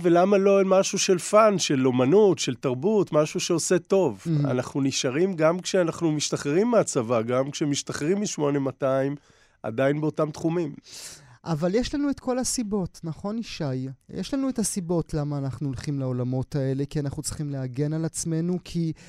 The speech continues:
Speaker 2: באים עלינו לכלותנו.
Speaker 1: על זה אין ויכוח. אה, כתבתי על זה, אתה יודע, בספרים הקודמים שלי, אני די אובססיבי לעניין
Speaker 2: מהמם.
Speaker 1: הזה. אה,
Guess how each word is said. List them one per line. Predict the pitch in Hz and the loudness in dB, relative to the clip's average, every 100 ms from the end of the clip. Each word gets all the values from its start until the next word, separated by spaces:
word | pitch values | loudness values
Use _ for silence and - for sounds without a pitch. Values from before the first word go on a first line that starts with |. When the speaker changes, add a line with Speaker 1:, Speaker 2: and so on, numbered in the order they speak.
| 139 | -4
Speaker 2:
באים | 147 151 165 165 | 0 2 0 -2
עלינו | 151 160 156 | -4 -4 -4
לכלותנו. | 147 165 151 151 247 196 123 - _ _ _ - _ _ _ _ - | -4 -4 -6 -4 -4 -2 -4 -8 _ _ _ -20 _ _ _ _ -8
Speaker 1:
על | 123 | -2
זה | 123 | 2
אין | 147 143 | 2 2
ויכוח. | 139 139 107 85 - - _ _ _ _ _ _ _ _ _ - | -4 -4 -4 -6 -14 -20 _ _ _ _ _ _ _ _ _ -14
אה, | 113 110 110 110 110 110 107 107 107 107 101 104 117 | -8 -4 -2 -2 -2 -2 -4 -4 -6 -6 -8 -10 -12
כתבתי | - 135 123 - | -6 0 0 2
על | 123 | 0
זה, | 104 113 | 0 -2
אתה | 104 | -2
יודע, | 117 120 | -2 -2
בספרים | 107 - - 113 117 | -2 -6 -4 -2 0
הקודמים | 117 - 113 131 123 | -2 -2 0 0 0
שלי, | - 98 95 92 | -4 -6 -8 -10
אני | 120 123 | -12 -6
די | 127 127 | -2 0
אובססיבי | 127 120 120 - 147 127 104 | 0 -2 -4 0 0 0 -2
לעניין | 98 98 98 | -2 -2 -2
Speaker 2:
מהמם. | 139 | -2
Speaker 1:
הזה. | 165 95 113 _ _ _ _ _ _ | -4 -8 -16 _ _ _ _ _ _
אה, | - | -14